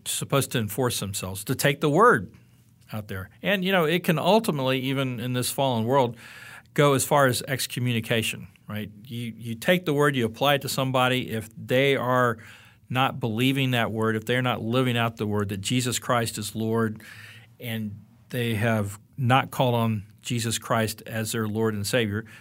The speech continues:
then they are put out of the church. That's also, that sword is used to bring people into the church, if, you know,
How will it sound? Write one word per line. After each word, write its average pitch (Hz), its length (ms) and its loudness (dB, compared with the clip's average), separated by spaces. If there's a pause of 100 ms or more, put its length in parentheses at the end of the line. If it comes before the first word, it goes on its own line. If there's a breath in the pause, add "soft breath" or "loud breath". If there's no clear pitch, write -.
(120)
then 131 180 -2
they 147 160 4
are 120 140 4
put 147 260 -2
out 143 180 4
of 127 60 -2
the 117 80 -6
church. - 460 -2 (180)
That's 135 220 0
also, 165 340 4
that 123 220 0
sword 143 280 2
is 127 140 0
used 135 280 0
to 120 280 -2 (720 loud breath)
bring 147 220 4
people 135 340 2
into 147 160 0
the 98 140 -4
church, - 360 -10
if, 110 140 -8 (240)
you 113 120 -10
know, 95 100 -10